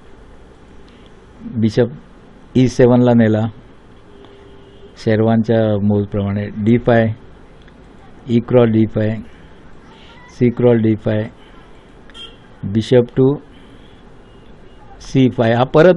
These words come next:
परत Bishop हलवला गेलाय. अ, इथे तेवढं काय होतं का, एक मिनिट बघू आपण. हो, पॉन होतं, त्यामुळे तिथे न,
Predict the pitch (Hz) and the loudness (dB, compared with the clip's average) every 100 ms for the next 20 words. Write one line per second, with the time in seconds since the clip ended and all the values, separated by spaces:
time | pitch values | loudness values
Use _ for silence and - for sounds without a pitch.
0 | 180 180 175 156 160 165 160 165 139 143 | 2 2 2 2 4 4 2 0 2 4
1 | 143 143 143 135 127 123 123 113 110 - | 4 4 4 4 2 4 4 2 -4 -16
2 | - - - - - - - 831 960 - | -20 -20 -20 -20 -20 -20 -20 -20 -20 -20
3 | - - - - - - - - 110 113 | -20 -20 -20 -20 -20 -20 -18 -10 -6 -4
4 | 110 110 101 - - - - - - - | -4 -6 -8 -14 -20 -20 -20 -20 -20 -20
5 | - - 113 131 131 135 131 127 123 120 | -20 -6 -2 0 0 0 -2 0 2 2
6 | 117 123 120 113 113 110 101 101 101 95 | 2 0 0 -2 -2 -4 -4 -4 -4 -6
7 | 104 117 - - - - - - - - | -6 -8 -12 -20 -20 -20 -20 -20 -20 -20
8 | - - - - - - - - - - | -20 -20 -20 -20 -20 -20 -20 -20 -20 -20
9 | - - 117 98 - 113 113 104 104 95 | -16 -4 -2 -2 -2 0 2 0 -4 -4
10 | 107 110 107 110 107 110 110 110 | -2 -2 -2 -4 -4 -2 -2 -4